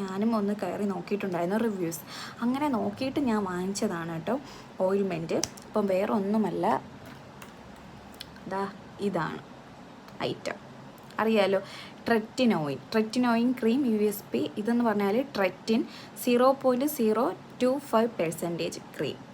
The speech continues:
ഓയിൽമെന്റ് ആണ് കേട്ടോ. ഇതെന്ന് പറഞ്ഞാൽ വീക്ക്ലി ത്രീ ടൈം, അത് നൈറ്റും, ആ, മോർണിംഗിൻ്റെ കാര്യം ഇല്ല, മോർണിംഗ് ഇല്ല, നൈറ്റ് ആണ് കേട്ടോ ഇടുന്നത്. ഞാൻ നൈറ്റ് ആണ് ഇടുന്നത്. അപ്പോൾ എനിക്ക് ഒരുപാട് പിമ്പിൾസ്, സോറി, ആ, ഡാർക്ക് സ്പോട്ട് ഉണ്ടായിരുന്നു. അപ്പോൾ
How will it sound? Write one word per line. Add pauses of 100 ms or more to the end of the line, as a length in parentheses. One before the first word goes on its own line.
(120)
ഓയിൽമെന്റ്
ആണ്
കേട്ടോ. (460)
ഇതെന്ന്
പറഞ്ഞാൽ (200)
വീക്ക്ലി (160)
ത്രീ (200)
ടൈം, (220)
അത് (260)
നൈറ്റും, (180)
ആ, (260)
മോർണിംഗിൻ്റെ
കാര്യം (140)
ഇല്ല, (120)
മോർണിംഗ്
ഇല്ല, (140)
നൈറ്റ്
ആണ്
കേട്ടോ
ഇടുന്നത്.
ഞാൻ
നൈറ്റ്
ആണ്
ഇടുന്നത്. (560)
അപ്പോൾ (100)
എനിക്ക്
ഒരുപാട് (100)
പിമ്പിൾസ്, (100)
സോറി, (580)
ആ, (100)
ഡാർക്ക്
സ്പോട്ട്
ഉണ്ടായിരുന്നു.
അപ്പോൾ